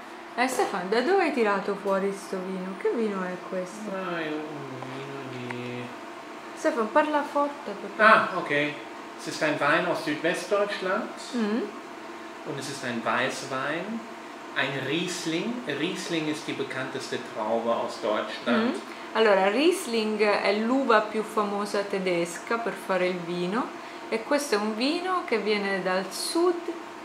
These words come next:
Speaker 2: West. An der Weinstraße.
Speaker 1: Ah, ja. Sì. Eh, viene dal sud della Germania, certo.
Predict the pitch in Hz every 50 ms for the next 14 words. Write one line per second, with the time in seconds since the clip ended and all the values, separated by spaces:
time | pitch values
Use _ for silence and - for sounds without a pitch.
0 | - - - - - - - - 151 139 127 120 - - - - - - - -
1 | - - - - - - - - - - - - - - - - - - - -
2 | - - - 135 135 131 131 131 127 131 139 160 175 165 - - - - - 117
3 | 113 110 - - - - - - - - - - - - - - - - - -
4 | 277 277 269 254 220 208 196 196 196 196 190 185 - - - - - - - -
5 | - - - - - 240 233 226 208 196 180 180 185 - - - - - - -
6 | - - - - - - - 202 208 202 - 220 302 349 302 - - 202 190 202
7 | - - - 214 202 185 185 185 185 185 185 180 180 175 175 180 180 180 180 180
8 | 170 170 170 175 175 175 180 180 180 - 262 262 277 269 - - - - 202 196
9 | - -